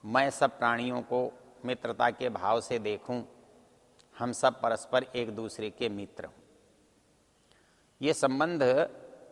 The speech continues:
एक ओर का नहीं है। जो बड़े होते हैं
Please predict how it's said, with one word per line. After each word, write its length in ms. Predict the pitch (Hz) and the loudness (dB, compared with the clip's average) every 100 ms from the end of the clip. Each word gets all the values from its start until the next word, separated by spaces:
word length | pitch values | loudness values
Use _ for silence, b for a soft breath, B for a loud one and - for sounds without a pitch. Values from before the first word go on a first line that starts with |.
| - - - - - | -20 -20 -20 -12 -2
एक 220 | 170 151 | -2 2
ओर 220 | 151 147 | 2 2
का 160 | 123 104 | 4 4
नहीं 160 | 95 | 4
है। 360 | - 87 - - - - - _ _ _ _ _ _ _ _ _ _ _ b b _ - | -10 -14 -14 -20 -20 -20 -20 _ _ _ _ _ _ _ _ _ _ _ b b _ -6
जो 380 | 117 156 147 - - - - - - - | 0 2 0 -4 -20 -20 -20 -20 -20 -20
बड़े 440 | - 113 135 139 151 | -16 2 4 6 6
होते 360 | 139 131 156 | 6 4 0
हैं 420 | 127 131 151 - | 0 -2 -4 -8